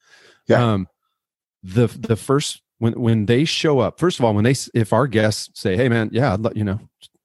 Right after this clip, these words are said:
Speaker 2: to-, I, I'm down, cool." All right, so then we get the meeting,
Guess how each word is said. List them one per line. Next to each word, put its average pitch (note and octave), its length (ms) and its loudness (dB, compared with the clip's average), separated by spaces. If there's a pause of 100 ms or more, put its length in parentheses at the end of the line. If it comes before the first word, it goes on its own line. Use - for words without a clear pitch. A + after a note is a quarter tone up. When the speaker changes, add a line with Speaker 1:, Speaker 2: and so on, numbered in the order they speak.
Speaker 2:
to-, E3 200 0 (100)
I, A2+ 160 0
I'm A#2+ 120 2
down, A2 260 2
cool." - 320 -2 (720)
All G2 80 0
right, F2 180 -4
so A2+ 160 0
then B2+ 140 2
we B2 80 2
get A#2 140 -2
the F#2+ 60 -6
meeting, C3+ 400 2